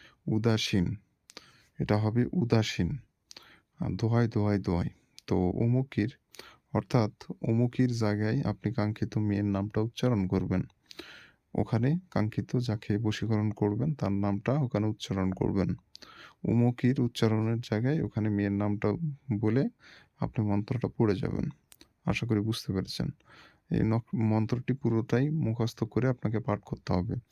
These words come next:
বিশ বার। রাত দশটার পর শুক্রবার দিনে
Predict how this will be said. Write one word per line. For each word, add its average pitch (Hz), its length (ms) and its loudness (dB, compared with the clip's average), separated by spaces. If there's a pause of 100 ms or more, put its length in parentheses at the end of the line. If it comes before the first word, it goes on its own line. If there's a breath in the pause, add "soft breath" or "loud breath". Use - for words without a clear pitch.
(420 loud breath)
বিশ 110 420 0
বার। 113 120 0 (760 loud breath)
রাত 101 140 0
দশটার 110 420 -2
পর 127 300 2 (400 soft breath)
শুক্রবার 104 540 -2
দিনে 135 320 0